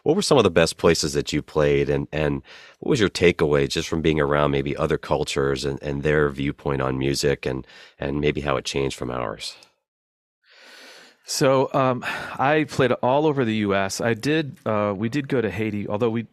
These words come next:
Speaker 2: I did some, uh, we didn't perform for, we performed for the, uh, for the, the, uh, military guys down there. Um, when I was over in Europe, we played all over the place.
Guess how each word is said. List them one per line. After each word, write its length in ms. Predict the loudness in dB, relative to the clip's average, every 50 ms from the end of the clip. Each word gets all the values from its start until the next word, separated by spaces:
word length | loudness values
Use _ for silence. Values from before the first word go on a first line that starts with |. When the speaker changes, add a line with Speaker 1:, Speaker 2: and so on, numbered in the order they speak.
| _ -6
Speaker 2:
I 120 | -6 -4
did 180 | -2 -2 -4 -4
some, 340 | -4 -4 -4 -4 -4 -6 -8 -10 _ _ _ _ -12 -10
uh, 280 | -8 -6 -4 -4 -4 -2
we 80 | 0
didn't 200 | 0 0 -2 -2
perform 560 | -6 -8 -6 -4 -2 -2 -2 -2 -2 -4 -6 -10 _ _ _ _ _ _
for, 260 | _ -4 -2 -2 -2
we 140 | -2 -4 -6 -8 -10 _ _ _
performed 380 | -8 -8 -6 -4 -4 -4 -4 -4
for 120 | -6 -6
the, 380 | -6 -4 -4 -4 -4 -6 -8 -10 _ _ _ -10
uh, 280 | -8 -6 -6 -6 -8 -10 -10
for 140 | -8 -8 -8
the, 260 | -6 -8 -10 -10 -12 _ _ _ _ _ _ _ _ _ _ _ _ _ _ _ _ _ _ _ -20 -20 -20 -16 -12
the, 260 | -10 -8 -6 -6 -6
uh, 80 | -6 -4
military 380 | -2 -2 -2 -2 -2 -4 -4 -2
guys 260 | -4 -4 -4 -4 -6
down 200 | -6 -4 -4 -4
there. 180 | -6 -8 -10 -12 _ -20 -20 -20 -20 -20 -20 -20 -20 -18 -8 -2
Um, 480 | 0 2 2 2 2 0 -2 -4 -6 -8 _ _ _ _ _ _ _ _ _ _ -6
when 260 | -2 0 0 0 0
I 240 | 0 2 2 2 2
was 480 | 2 4 4 4 4 4 2 -2 -4
over 300 | -4 -4 -2 -2 -2 -2
in 140 | -2 -2 -2
Europe, 380 | -2 0 0 2 0 0 -2 -6 -6
we 120 | -6 -6 -6
played 320 | -4 -4 -4 -4 -4 -6
all 340 | -10 -10 -8 -6 -6 -4 -6
over 180 | -6 -8 -8
the 100 | -10 -12 -10
place. 440 | -10 -10 -10 -10 -12 -14 -16 -20